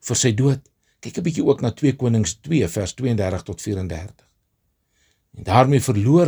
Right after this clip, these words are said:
hulle hulle status as die godsvolk ten gunste van die gelowiges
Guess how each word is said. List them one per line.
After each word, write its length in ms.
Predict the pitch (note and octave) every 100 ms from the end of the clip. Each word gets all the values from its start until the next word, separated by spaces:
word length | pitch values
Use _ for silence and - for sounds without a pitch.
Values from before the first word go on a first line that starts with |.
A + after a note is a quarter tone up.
| B2+
hulle 160 | A2 G2
hulle 160 | F#2+
status 640 | - - F3 E3 D#3+ A2 -
as 160 | G2
die 100 | G2+
godsvolk 600 | - D3 - - G2 - - - _
ten 200 | G#2+ G2+
gunste 520 | - - G#3 D#3+ A#2+
van 160 | - G#2
die 80 | -
gelowiges 720 | G2 G#2 A2 G#2 G2 -